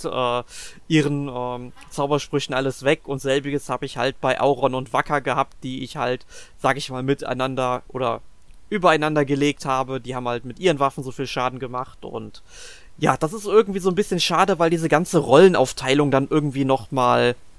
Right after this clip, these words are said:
ja, gesprengt wird. Ähm, das war vorher ein bisschen taktischer, das Spiel. Danach,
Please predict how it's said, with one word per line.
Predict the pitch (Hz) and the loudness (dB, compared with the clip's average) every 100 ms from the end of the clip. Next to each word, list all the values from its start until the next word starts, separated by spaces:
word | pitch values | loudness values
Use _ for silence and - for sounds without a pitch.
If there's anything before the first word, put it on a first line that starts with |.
| - - - | -20 -20 0
ja, | 113 117 - - | 2 2 0 -4
gesprengt | 147 - - 123 123 127 - - | 0 0 0 0 0 0 -8 -4
wird. | 110 110 - - - - - - | -4 -4 -10 -18 -18 -18 -18 -10
Ähm, | - 123 123 123 123 - | -4 -2 -2 -4 -10 -6
das | - 135 - 135 | -4 -4 -8 0
war | 151 | 2
vorher | - 185 190 | 4 6 6
ein | 170 | 6
bisschen | 175 175 | 4 2
taktischer, | - 165 - 180 165 | 2 2 2 2 4
das | 160 | 2
Spiel. | - 151 | 0 2
Danach, | 156 143 131 151 | 4 6 6 4